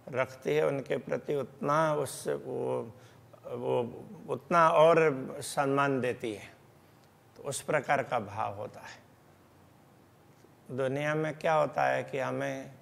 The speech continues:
मान मिलता है तो फिर हम मर्यादाओं को भूल जाते हैं। अब यहाँ ये समझा रहे हैं कि "लिए करे मर्यादा नियम",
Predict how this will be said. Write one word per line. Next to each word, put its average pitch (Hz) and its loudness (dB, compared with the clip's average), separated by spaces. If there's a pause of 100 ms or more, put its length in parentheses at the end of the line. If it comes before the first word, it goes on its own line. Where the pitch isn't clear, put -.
(560)
मान 131 2
मिलता 143 2
है 143 4
तो 139 -8
फिर 139 -2 (460)
हम 127 -2
मर्यादाओं 131 0
को 120 -6
भूल 110 -4
जाते 107 -8
हैं। - -18 (720)
अब 135 0
यहाँ 135 2
ये 147 4
समझा 127 0
रहे 123 2
हैं 120 -6 (560)
कि 135 -2
"लिए 139 4
करे 147 2
मर्यादा 131 2
नियम", 127 -4